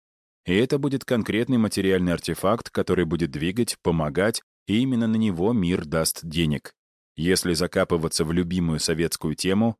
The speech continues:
квартиры, то поставьте в свою мечталку не абстрактную совковую квартиру, а место, где есть границы, личная комната и место, которое будете украшать и сверлить дырки в стенах по-своему. Таким образом,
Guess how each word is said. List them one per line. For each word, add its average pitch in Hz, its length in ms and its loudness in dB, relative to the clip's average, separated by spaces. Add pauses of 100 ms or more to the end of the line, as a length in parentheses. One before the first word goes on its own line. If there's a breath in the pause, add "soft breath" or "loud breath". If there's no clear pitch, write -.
квартиры, 92 720 0 (200)
то 92 140 4
поставьте 113 540 0
в - 40 -8
свою 92 300 2
мечталку 104 560 0
не 90 140 2
абстрактную 104 580 0
совковую 78 580 0
квартиру, 78 680 -2 (340)
а 101 100 2
место, 139 320 2
где 95 220 -2
есть 87 160 -2
границы, 90 640 0 (100)
личная 95 420 0
комната 110 560 0 (140)
и 92 120 0
место, 107 360 2
которое 98 380 0
будете 90 340 -2
украшать 82 680 0
и 104 100 -4
сверлить 87 540 -2
дырки 87 360 -2
в - 60 -6
стенах 76 420 -4
по-своему. 69 680 -2 (760)
Таким 92 360 2
образом, 120 460 0